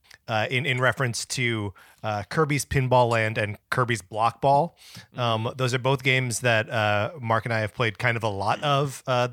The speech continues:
Speaker 1: this last month. Kirby's Block Ball specifically,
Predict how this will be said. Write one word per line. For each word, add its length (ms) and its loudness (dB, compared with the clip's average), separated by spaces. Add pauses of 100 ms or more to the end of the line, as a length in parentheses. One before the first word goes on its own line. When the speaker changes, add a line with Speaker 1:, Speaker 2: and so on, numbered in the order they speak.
(100)
Speaker 1:
this 200 -4
last 260 0
month. 300 -2 (240)
Kirby's 320 0
Block 280 0
Ball 160 2
specifically, 840 -4